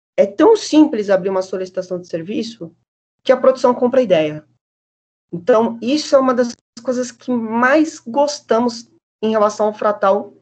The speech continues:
comparado a outros sistemas. A facilidade que a produção tem de abrir uma solicitação de serviço, hoje não tem desculpa pro cara não simplesmente escanear com o celular o Q R Code e abrir o chamado.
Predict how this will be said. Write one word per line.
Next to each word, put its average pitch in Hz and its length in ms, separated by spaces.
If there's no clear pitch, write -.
comparado 226 600
a - 20
outros 208 200
sistemas. 151 680
A - 160
facilidade 262 1040
que 208 380
a 190 60
produção 254 560
tem 190 320
de 180 100
abrir 175 160
uma 285 140
solicitação 208 560
de 190 80
serviço, 180 760
hoje 233 400
não 220 160
tem 262 220
desculpa 254 440
pro 233 160
cara 214 280
não 220 100
simplesmente 214 520
escanear 208 420
com 208 80
o - 20
celular 196 380
o 190 60
Q 196 120
R 185 180
Code 196 300
e 233 40
abrir 214 140
o 226 40
chamado. 165 560